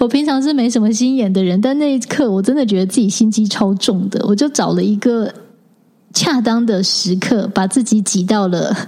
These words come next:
<laughs> 地陪的对面，坐在椅子上，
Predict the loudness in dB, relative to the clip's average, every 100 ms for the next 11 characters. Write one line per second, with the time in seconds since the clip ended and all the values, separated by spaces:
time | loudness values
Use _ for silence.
0 | -12 -20 -20 _ -2 -2 -2 0 0 0
1 | -2 -2 0 0 0 -2 -8 -20 _ _
2 | -20 -20 -20 -4 -2 -2 -2 0 0 0
3 | 0 0 0 0 0